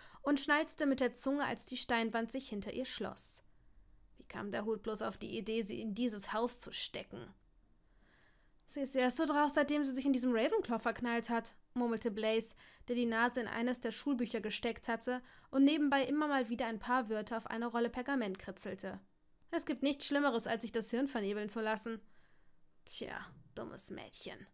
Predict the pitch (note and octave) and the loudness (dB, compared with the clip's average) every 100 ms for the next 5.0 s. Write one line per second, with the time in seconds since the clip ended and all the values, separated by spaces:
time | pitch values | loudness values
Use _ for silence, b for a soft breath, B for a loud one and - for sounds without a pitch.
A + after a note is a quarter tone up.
0 | _ - B3+ A3+ G#3 A3+ A3 G#3 A#3 A3+ | _ -8 -4 -2 -2 -4 -2 -2 0 -2
1 | A3+ C#4 C4+ C#4 C#4+ - A#3+ A#3+ A#3+ G3 | 0 -4 -4 -4 -4 0 0 -2 -6 -6
2 | G#3 G3+ G3 G3+ F3+ G3 F#3+ G3 b b | -4 -4 -4 -6 -10 -10 -10 -12 b b
3 | b - D4 C#4+ D#4 D4+ - D4+ E4 D4 | b -4 2 4 4 2 2 2 2 0
4 | - B3 A#3 B3 C4 C#4 - G#3+ A#3 A#3+ | -2 -2 0 0 0 -2 -4 -2 -2 -4